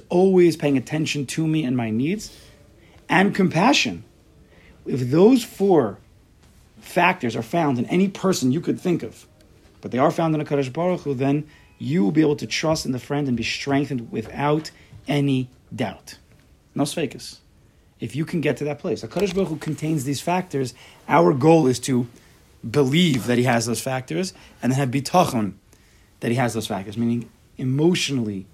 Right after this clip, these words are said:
<clears throat> connect to HaKadosh Baruch Hu in this way, that he has these factors.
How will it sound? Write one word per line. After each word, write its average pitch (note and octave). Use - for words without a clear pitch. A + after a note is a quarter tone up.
<clears throat> -
connect -
to A2
HaKadosh B2
Baruch A2+
Hu A2+
in A2
this G#2
way, G#2
that G#2
he G#2+
has A2+
these A2
factors. -